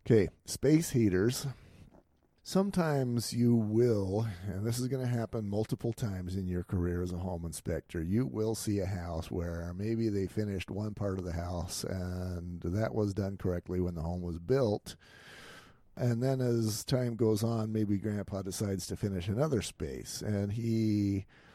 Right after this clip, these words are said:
was not motivated enough to run forced air heat into those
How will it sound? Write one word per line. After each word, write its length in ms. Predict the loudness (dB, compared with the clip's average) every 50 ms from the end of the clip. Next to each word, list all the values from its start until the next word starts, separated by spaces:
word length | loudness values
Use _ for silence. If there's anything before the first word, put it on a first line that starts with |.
| -20 -14 _
was 280 | 2 4 4 4 4 2
not 240 | 0 -2 -2 -4
motivated 720 | -2 0 0 2 2 2 2 0 0 0 0 0 0 -2
enough 800 | 0 0 0 0 2 2 2 2 2 0 0 -2 -4 -6 -8 -14
to 320 | -8 -6 -4 -2 0 0 0
run 560 | 0 -2 -2 -2 -4 -4 -6 -6 -6 -6 -8 -8 -12 -14 -16 -18 -20 -20 _ _ _ -2
forced 360 | 4 6 6 6 6 4 0
air 180 | 0 0 0 -2
heat 360 | -2 -2 0 0 0 -2 -2 -4
into 240 | -4 -2 -2 -2
those 440 | 0 0 2 2 0 0 -2 -4 -8